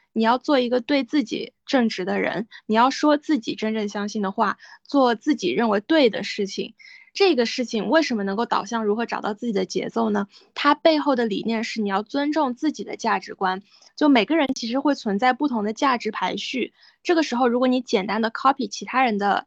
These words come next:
action plan，而忽视了对方所身处的一些状态和他自己的价值排序的话，就是很不科学的。可能对某一些女性来说，家庭对她们来说就是非常非常重要的一个价值排序。她可能是因为她自己的家庭生活，她的背景，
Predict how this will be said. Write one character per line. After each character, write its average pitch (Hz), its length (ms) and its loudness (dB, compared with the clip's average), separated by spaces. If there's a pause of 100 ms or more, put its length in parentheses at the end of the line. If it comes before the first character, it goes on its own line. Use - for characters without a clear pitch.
action 240 400 -2
plan， 233 420 -6 (100)
而 208 180 -2
忽 294 180 -6
视 294 160 -6
了 240 120 -2
对 254 180 0
方 247 280 -2 (120)
所 202 180 -8
身 247 240 -6
处 226 140 -6
的 202 100 -4
一 220 80 -2
些 220 140 -4
状 233 240 -2
态 220 200 -2
和 202 180 -4
他 285 200 -2
自 294 140 -4
己 214 100 -4
的 196 100 -6
价 214 200 -2
值 208 120 -6
排 208 180 -10
序 226 160 -6
的 220 80 -4
话， 196 180 -2 (140)
就 269 100 -2
是 247 120 -4
很 208 260 -2
不 254 100 -2
科 269 220 2
学 220 180 0
的。 - 160 -4 (280)
可 - 120 -4
能 196 160 0
对 294 220 4
某 196 240 2
一 - 20 -2
些 285 120 2
女 247 140 2
性 247 140 0
来 202 140 2
说， 233 160 -2
家 269 240 2
庭 202 180 -4
对 233 120 0
她 233 80 -4
们 214 140 -2
来 208 60 -2
说 226 120 -2
就 277 120 -4
是 254 120 -4
非 294 200 0
常 233 160 0
非 214 100 -6
常 202 140 -4
重 233 140 -4
要 214 80 0
的 196 80 -2
一 - 20 -10
个 202 80 -4
价 214 180 0
值 196 120 -8
排 170 160 -6
序。 196 240 -6 (180)
她 302 80 0
可 254 140 -2
能 196 120 -2
是 247 140 -6
因 277 80 0
为 247 80 2
她 254 140 2
自 269 160 -2
己 214 100 -8
的 196 180 -6
家 240 200 -2
庭 214 120 -6
生 233 280 -4
活， - 160 0
她 240 160 -2
的 240 80 0
背 247 240 0
景， 185 160 -8